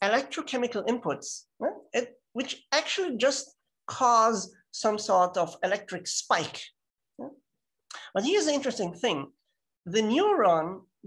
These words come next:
basically has some sort of rule for when it spikes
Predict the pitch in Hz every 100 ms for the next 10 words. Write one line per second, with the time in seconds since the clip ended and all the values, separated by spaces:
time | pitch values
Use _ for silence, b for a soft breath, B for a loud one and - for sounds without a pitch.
0 | 180 311 349 403 294 247 240 240 214 214
1 | 202 202 180 - _ 190 170 311 339 165
2 | 139 147 - - _ _ _ 226 202 220
3 | 226 208 - - 214 196 -